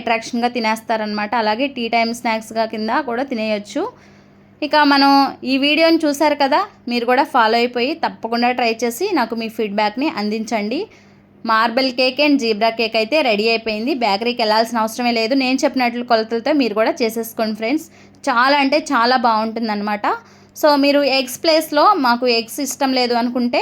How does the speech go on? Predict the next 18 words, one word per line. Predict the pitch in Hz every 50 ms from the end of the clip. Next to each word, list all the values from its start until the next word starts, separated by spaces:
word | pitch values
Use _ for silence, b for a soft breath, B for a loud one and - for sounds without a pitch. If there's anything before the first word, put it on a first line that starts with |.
| 466 - 214
హాఫ్ | 220 214 214 - - -
కప్పు | 226 226 240 233 247
పెరుగైనా | 240 226 226 226 240 233 240 254 254 254
తీసుకొని | 254 247 247 - - 247 302 294 247 202
మంచిగా | 214 220 214 - - 277 254 277 311 277 240
మిక్స్ | 240 - - 247
చేసేసుకుంటే | 240 240 240 233 226 - - 240 226 220 277 294 277 262
చాలా | 247 202 190 202 226 240 226 233
బాగుంటుంది. | 214 214 214 208 208 233 226 262 277 269 -
సేమ్ | 285 254 262 269 262 262 240
ఇదేలాగా | 240 240 240 240 233 240 233 240 233
వస్తుంది | 233 - 226 208 214 214 226
ఫ్రెండ్స్. | 240 254 311 339 - - B B B B B B B B B B B - -
చూసారు | 269 262 302 285 269 262 240
ఎంత | 247 247 285 330 339 - -
స్పంజీగా | - 254 240 240 240 247 277 269 277 269 262 262
అయితే | 254 254 254 247 233 226
ఉందో | 226 233 254